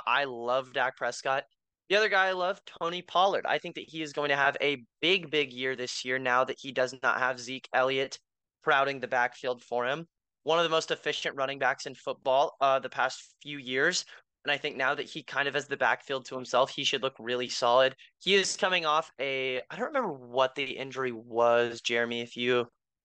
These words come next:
have any idea, but I do remember it was pretty significant towards the end of the season last year.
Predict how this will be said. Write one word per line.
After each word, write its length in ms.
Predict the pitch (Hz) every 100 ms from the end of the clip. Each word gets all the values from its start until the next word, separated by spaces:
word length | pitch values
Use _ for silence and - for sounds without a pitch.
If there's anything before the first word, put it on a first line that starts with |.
| _ -
have 200 | 139 131
any 180 | 127 117
idea, 520 | 117 113 120 120 117
but 120 | 135 131
I 80 |
do 160 | 131 147
remember 420 | 151 143 139 143
it 60 | 113
was 100 | 127
pretty 220 | 139 131
significant 560 | - 123 123 120 110 -
towards 260 | 127 120
the 140 | 127 120
end 100 | 120
of 80 |
the 60 | 113
season 560 | - - 123 110 120 117
last 340 | 110 113 -
year. 260 | 113 110